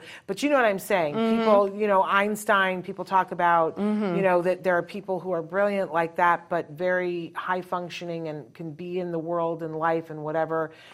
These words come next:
Speaker 1: um, but they, these brilliant minds. That those were the three categories. And I loved that the Susskind family said, "We're gonna allow you to come in and see," and, and people could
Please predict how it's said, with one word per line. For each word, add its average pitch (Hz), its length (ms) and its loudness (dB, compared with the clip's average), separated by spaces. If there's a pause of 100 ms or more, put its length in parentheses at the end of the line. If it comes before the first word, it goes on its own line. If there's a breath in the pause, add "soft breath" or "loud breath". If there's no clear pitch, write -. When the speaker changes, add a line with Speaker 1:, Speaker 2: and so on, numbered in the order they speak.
(140 loud breath)
Speaker 1:
um, 160 300 0
but 160 160 -4
they, 165 260 0 (160)
these 165 220 -6
brilliant 156 360 -2
minds. 139 260 -6
That - 140 -12
those 208 280 2
were 208 100 -8
the 180 120 -8
three 170 260 -10
categories. 175 720 -2 (340 loud breath)
And 190 100 -2
I 190 120 2
loved 208 760 2
that 180 340 2
the 175 100 -6
Susskind 208 500 -4
family 175 360 -4
said, 170 320 -2
"We're 180 180 -8
gonna 202 180 -4
allow 156 360 -2
you 190 140 -8
to 185 80 -12
come 180 280 -10
in 165 80 -6
and 156 220 -10
see," 165 640 -10 (400 loud breath)
and, 185 200 -8 (100)
and 190 360 -4
people 214 320 -8
could 196 320 -8